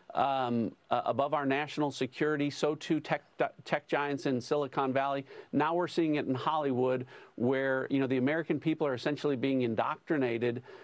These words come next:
um, by a Hollywood industry where China,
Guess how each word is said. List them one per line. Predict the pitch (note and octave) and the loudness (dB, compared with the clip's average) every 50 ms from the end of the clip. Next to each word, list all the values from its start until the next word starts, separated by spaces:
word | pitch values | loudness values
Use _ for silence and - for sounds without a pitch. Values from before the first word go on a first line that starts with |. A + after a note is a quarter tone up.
| - - - - | -20 -14 -4 0
um, | - A#2+ B2+ A#2+ A#2+ A#2 A#2 A#2+ A#2 - - - - | 0 0 2 0 0 0 2 0 0 0 -2 -4 -2
by | A#2 A#2+ B2+ B2+ B2 | 0 0 0 0 -2
a | A#2 | -4
Hollywood | A2+ - C#3 D3 D3 D3+ C#3+ C#3 C#3 B2+ | -2 0 0 2 2 2 2 2 2 2
industry | C#3+ D#3 D#3+ D#3 C#3 - D3+ C#3+ C#3 | 2 2 0 0 0 0 0 2 2
where | A#2+ C3 C3 | 2 0 0
China, | B2+ - - D3+ D3+ D#3+ E3 D#3+ D3+ D3 | -2 0 0 0 2 2 2 0 0 -2